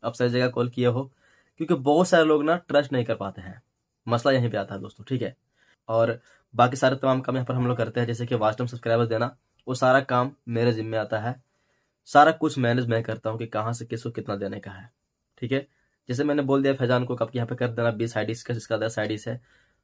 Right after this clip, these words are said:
तो वो सिर्फ आईडी से क्लिक करेगा, दस आईडी से करना, इतना करना है, ठीक है। किसको कितना आईडी से करवाना है मुझ-, मुझे पता होता है, ठीक है। तो सारे मैनेजमेंट मुझे करना होता है, तो टाइम कम मिलता है दोस्तों।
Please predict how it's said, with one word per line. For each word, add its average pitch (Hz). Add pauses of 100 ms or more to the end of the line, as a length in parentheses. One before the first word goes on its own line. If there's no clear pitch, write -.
(220)
तो 170
वो 190
सिर्फ 190
आईडी 160
से 196
क्लिक 185
करेगा, 170
दस 139
आईडी 131
से 131
करना, 123
इतना 123
करना 107
है, 101
ठीक 131
है। 101 (680)
किसको 139
कितना 147
आईडी 165
से -
करवाना 139
है 139
मुझ-, 127
मुझे 135
पता 123
होता 101
है, 104
ठीक 139
है। - (420)
तो 127
सारे 160
मैनेजमेंट 147
मुझे 123
करना 107
होता 107
है, 135
तो 202 (800)
टाइम 175
कम 131
मिलता 104
है 98
दोस्तों। -